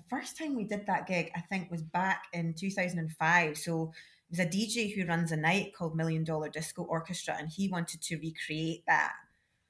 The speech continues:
within a, a band, you know, with full orchestra, brass, you know, horns, you name it. Yeah, I think we, we were supporting Dionne Warwick that night, actually.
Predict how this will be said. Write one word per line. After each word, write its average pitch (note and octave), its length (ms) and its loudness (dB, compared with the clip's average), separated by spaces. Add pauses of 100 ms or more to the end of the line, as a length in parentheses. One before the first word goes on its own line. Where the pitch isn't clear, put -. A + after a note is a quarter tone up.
(220)
within D#3+ 500 2
a, D3 280 -4
a C#3+ 100 -8
band, D3+ 460 2 (280)
you D#3 120 -6
know, C#3+ 160 -4
with D3+ 200 -2
full F#3 280 -4
orchestra, D3 800 -2 (840)
brass, D#3+ 800 2
you D#3 100 -8
know, D3 240 -6
horns, D#3 400 2
you F3 120 4
name D#3 200 2
it. D#3 180 -2 (720)
Yeah, G#3+ 520 6
I - 40 -2
think C#4+ 200 -6
we, B3 280 -2
we F#3+ 100 0
were F3+ 100 -4
supporting E3+ 560 -2
Dionne D#3+ 360 2
Warwick F#3+ 420 4
that A3 200 2
night, F#3 280 4
actually. D#3 680 -2